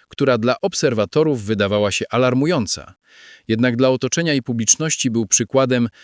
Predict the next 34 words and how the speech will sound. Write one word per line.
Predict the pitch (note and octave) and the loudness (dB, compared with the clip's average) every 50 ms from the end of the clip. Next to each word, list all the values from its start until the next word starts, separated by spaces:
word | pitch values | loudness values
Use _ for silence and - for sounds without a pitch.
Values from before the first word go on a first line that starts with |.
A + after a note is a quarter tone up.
| - _ _ | -20 _ _
niezwykłej | A#2 B2 A#2 G#2 A2 A#2+ G3 G#3 - - G3 E3 D3 | 0 0 2 0 0 0 0 -2 0 0 0 2 2
zdolności | A#2+ G#2+ G#2+ B2+ A#2+ A#2 A#2 C3 D#3+ D#3 - - D3+ | 0 0 0 2 2 2 2 2 0 -2 -4 -4 -2
do | A#2+ A#2 | 0 0
balansowania | G#2+ A2+ A2 A2 A2 G#2+ - - G#2 G2 A#2 B2 C3 B2 A2+ | 2 2 2 2 0 0 0 -2 0 0 0 0 2 2 2
między | A2 G#2+ G#2+ G2 F2 G#2+ - - | 2 0 0 0 -2 -4 -4 -4
autodestrukcją | - C#3+ D#3+ - - C#3 G#2+ G2 F#2+ - - - D3 D3+ - - - D3 B2+ - - | -2 -2 -2 0 -2 -2 -2 -2 -4 -4 -6 -6 -8 -6 -6 -4 -2 -2 -2 -2 -4
a | C3 A#2+ | -8 -8
profesjonalizmem. | - - G3 F#3+ - E3 C#3+ - C3 G#2+ G2 F2 E2+ D#2 C#2 C#2 C#2+ C#2 C2 C2+ - _ _ | -4 -2 -2 -2 0 -2 -4 -2 -2 -2 -2 -2 -4 -6 -8 -12 -14 -14 -16 -18 -20 _ _
Ludzie | G2+ B2 C#3+ B2+ C3 | 0 0 2 2 4
nie | B2+ B2+ C3 | 4 4 2
mogli | D#3 G3 G3+ D3+ A2+ F#2+ | 2 0 -2 -2 -4 -6
pojąć, | - - B2+ C#3+ C#3 C3 B2 - - _ - - - - _ - | -2 0 0 2 2 2 0 -2 -4 _ -20 -20 -20 -20 _ -2
jak | G#2 C#3 D#3+ - - | 0 0 0 0 0
można | B2 A2+ G2 G2 G2 E2+ | -2 -2 0 -2 -4 -6
pić | - A#2+ A2 G#2 G2 | -6 -6 -6 -6 -2
do | F#2 G#2+ | -4 -4
piątej | - - E3 C#3+ A#2+ - - G2 F2+ | -2 -2 -2 -2 -2 -2 -2 -4 -4
nad | F2 E2+ D#2+ | -4 -4 -2
ranem | F#2+ A2 A#2+ C#3 C#3+ D3 - - | -2 0 0 0 -2 -4 -6 -8
i | B2+ - - | -10 -8 -4
o | B2 B2+ | -4 -4
dziesiątej | A2+ B2 C#3 C3 - - B2+ G2+ G2 F#2 - C#3 C#3 A#2+ | -2 -2 0 0 0 0 0 -2 -2 -2 -2 0 0 0
być | G2+ A2+ A2 - | -2 -4 -6 -6
w | - | -4
pełni | - A2+ A2 A2 A2 G#2+ | -2 0 0 0 0 0
gotowym | F#2+ A#2 A2+ - D2+ D2 D2 D2+ E2 | 0 -2 -2 -2 -4 -6 -4 -4 -4
na | G2+ C3 | -4 -4
próbę. | C3+ - A#3 D#3 G2 D2+ - - _ _ _ _ _ _ | 0 0 0 0 0 -2 -6 -12 _ _ _ _ _ _
To | - G2 F#2 F2+ | -2 -2 -2 -2
zdumiewające | F#2 F2+ F2 C#3 C#3+ C3+ A#2 G#2 G#2 B2 D3+ D#3+ - C#3 A2+ | -4 -2 0 2 2 4 4 4 2 2 0 -2 -2 -4 -2
połączenie | - G#2 F#2+ F#2 F2+ - B2+ A#2+ A2+ G2 F2 | 0 0 0 0 0 0 0 0 0 0 0
geniuszu | E2+ G2 G2 G2 A#2 C#3+ C#3+ - - G2 - | -2 0 2 4 4 4 4 2 2 2 -2
i | A2 G#2+ - | -4 -4 -2
autodestrukcji | B2 B2+ A2+ - G#2+ F#2 F#2 - - - D#3+ C#3 - - - F2 D2+ - | -2 -2 -2 -2 -4 -4 -4 -6 -2 -2 -2 -2 -2 -6 -8 -8 -8 -10